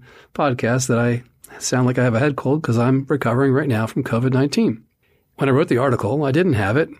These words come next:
That was a Friday. By Sunday, I was diagnosed positive test result. Um, so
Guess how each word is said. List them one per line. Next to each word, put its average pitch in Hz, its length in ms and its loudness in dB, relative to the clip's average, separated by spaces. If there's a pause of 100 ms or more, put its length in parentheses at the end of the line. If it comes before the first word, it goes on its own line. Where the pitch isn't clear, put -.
(300)
That - 80 -2
was 127 100 0
a 110 60 -2
Friday. 120 460 0 (260)
By 110 280 -2
Sunday, 120 500 0 (200)
I 107 80 -4
was 123 180 -2 (440)
diagnosed 107 500 -2 (140)
positive 110 520 -4
test - 280 -4
result. 107 320 -2 (440)
Um, 151 320 -2 (160)
so 180 420 0